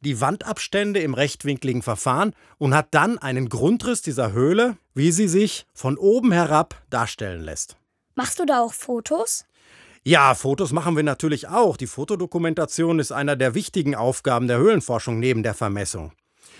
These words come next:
Speaker 1: Das ist aber relativ schwierig, weil in der Höhle ist es extrem schlammig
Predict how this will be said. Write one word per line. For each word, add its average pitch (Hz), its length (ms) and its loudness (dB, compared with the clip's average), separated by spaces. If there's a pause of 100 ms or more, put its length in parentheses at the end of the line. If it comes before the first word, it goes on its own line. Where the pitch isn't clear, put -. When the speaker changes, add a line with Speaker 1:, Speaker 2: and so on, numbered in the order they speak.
(160)
Speaker 1:
Das 170 180 4
ist 226 140 -2
aber 196 360 2
relativ 196 460 0
schwierig, 214 400 -4
weil 131 140 0
in 135 80 -2
der 127 140 0
Höhle 208 240 0
ist - 100 -2
es 165 100 -6
extrem 214 560 -2
schlammig 208 640 0